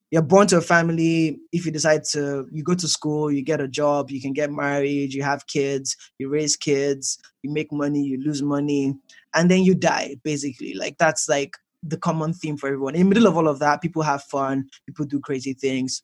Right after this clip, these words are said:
Some people are filled with grief and sadness, others with joy and happiness. Like, there's just all of those things. But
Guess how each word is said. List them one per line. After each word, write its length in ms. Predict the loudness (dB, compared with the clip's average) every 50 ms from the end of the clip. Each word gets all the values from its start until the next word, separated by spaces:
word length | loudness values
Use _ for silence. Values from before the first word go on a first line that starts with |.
| _ _ -12
Some 140 | -8 -8 -8
people 380 | -6 -6 -4 -2 0 0 0
are 180 | 0 0 -2 -4
filled 280 | -4 -4 -4 -4 -4
with 120 | -6 -10 -10
grief 220 | -8 -8 -8 -8
and 140 | -8 -10 -6
sadness, 600 | -2 -2 -2 -2 -2 -4 -4 -4 -4 -4 -4 -6 -6 -6
others 340 | -6 -4 -4 -6 -6 -6
with 140 | -8 -10 -10 -8
joy 320 | -6 -4 -2 -2 -2 -4 -6
and 80 | -6
happiness. 560 | -6 -6 -6 -6 -6 -8 -10 -8 -8 -10 -10 -12 -12 -14 -10 -4 -2
Like, 140 | 0 2 2
there's 140 | 2 2
just 240 | 4 2 2 2 0 0
all 140 | 0 0 2
of 140 | 0 0 -2
those 220 | -2 -4 -4 -6
things. 440 | -8 -8 -6 -4 -4 -4 -6 -6 -8 _ _ _ _ _ _ _ -6
But 300 | 0 4 4 6 4